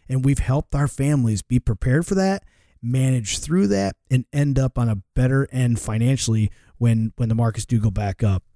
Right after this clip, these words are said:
Uh, so yeah, that, that, that's part of the risk management a-, and wealth management part of the financial empowerment plans that we build for every single one of the families we work with, Tony.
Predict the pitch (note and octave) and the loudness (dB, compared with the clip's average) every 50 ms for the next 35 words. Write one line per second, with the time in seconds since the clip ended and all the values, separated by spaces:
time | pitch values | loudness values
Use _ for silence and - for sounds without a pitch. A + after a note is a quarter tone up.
0 | _ - G2+ G2+ G2 F#2+ F#2 F2+ - - - - - - A#2+ B2 C#3+ C#3 A2 A2 | _ -4 -2 0 2 2 0 0 -2 -2 -2 -2 0 0 0 0 0 0 0 -2
1 | A#2 C3 - - B2 C3 - - C3+ C#3 C3+ - - - C#3 C#3+ C#3+ C3 B2 B2+ | -4 -4 -2 -2 -2 -2 0 0 0 0 0 -2 -2 -2 0 0 0 2 2 2
2 | B2 B2 A#2+ A#2 - - _ _ _ - - - G#2+ C3 C#3+ - - - - A#2+ | 2 2 2 0 -2 -4 _ _ _ -18 -6 -2 2 2 2 2 0 -2 -4 -2
3 | A#2+ B2 C3+ D3+ C#3+ - F3 F#3 - - _ _ _ _ _ - G#2+ A2 G2+ A#2 | 0 0 0 0 0 0 0 -2 -2 -4 _ _ _ _ _ -2 -2 0 0 0
4 | A#2 A#2 A2 A#2+ B2+ C3+ - - C3 C3+ C#3+ D3 B2+ A#2 B2 G#2+ - - - A2+ | 0 0 2 2 0 0 0 0 0 0 2 0 0 -2 -4 -6 -6 -4 -2 0
5 | A2 A2+ - _ _ - C#3 D#3 D3 C3 B2 A#2+ A#2 A2 A2 - - _ _ _ | 0 0 -2 _ _ -4 -2 0 2 2 2 0 0 -2 -6 -8 -16 _ _ _
6 | _ _ A#2+ A2+ - - B2 A#2+ B2+ C3 B2+ - - A2 A2 G#2+ - - F#3+ A3 | _ _ -4 -4 -2 -2 0 0 0 0 0 0 0 0 0 0 -2 -2 -2 0
7 | G3+ C3+ A2+ - - - A2+ A2 A2 A2+ A2+ B2+ A#2+ - - _ B2 G#2+ A#2 B2+ | 0 0 0 0 -2 -2 0 0 2 2 2 0 0 -2 -6 _ -8 -4 -2 0
8 | C3 B2 A2 A#2 B2 B2 A#2+ A#2 A#2 - B2 A2+ - _ _ _ _ - C#3 C#3 | 0 0 0 0 0 0 0 -2 -2 -4 -6 -6 -6 _ _ _ _ -4 -2 -2
9 | C3 C3 C3 A#2+ - C3 A#2 A#2+ A2+ A#2 A#2 A2+ A2 G#2+ G#2+ G2+ - A#2+ A2+ A2 | 0 0 0 0 0 0 0 0 2 2 2 2 2 2 0 0 0 0 0 0
10 | A2 A2 G#2+ - A#2+ A2+ A#2 B2 C#3 C#3+ - A2 G2 - - G#2+ G2 G2 A2 G2+ | 0 0 0 0 0 0 0 0 0 -2 -2 -4 -4 -2 -2 -2 0 0 0 -2